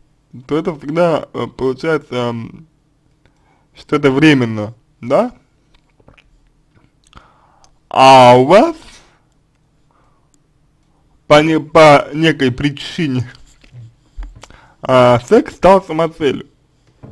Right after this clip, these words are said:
Вот. Получается, что через секс вы что-то получаете. Либо, либо чувствуете себя любимой, либо чу-, чувствуете себя живой,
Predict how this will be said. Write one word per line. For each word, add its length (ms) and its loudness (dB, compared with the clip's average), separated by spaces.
Вот. 360 -14
Получается, 540 0
что 220 -2
через 480 -2
секс 400 -4
вы 260 -4
что-то 680 -6
получаете. 760 -6
Либо, 280 0
либо 320 2
чувствуете 600 -8
себя 380 -6
любимой, 720 -2
либо 640 -2
чу-, 220 -12
чувствуете 640 -6
себя 640 -4
живой, 840 0